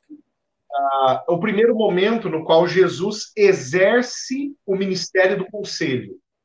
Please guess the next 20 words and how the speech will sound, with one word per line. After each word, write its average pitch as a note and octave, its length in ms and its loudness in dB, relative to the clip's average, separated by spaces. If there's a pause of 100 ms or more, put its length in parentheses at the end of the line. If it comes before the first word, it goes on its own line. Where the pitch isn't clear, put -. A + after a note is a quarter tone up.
(300)
né, B2 340 2
pra E3 180 0
uma D#3+ 160 2
multidão, E3 680 0
começa F3+ 420 0
lá E3 120 2
em D#3 40 -4
Mateus F3 400 -2
cinco, A#3+ 300 -4
vai D3 160 -4
terminar, D#3+ 480 -2 (500)
ah, C3 600 -2 (340)
exegeticamente, D#3+ 1120 2
perfeitamente, F3 920 2
né, E3 140 2
vai D#3+ 180 2
terminar D#3+ 480 2
no E3+ 160 2
oito A#3 320 4
um, F3 360 4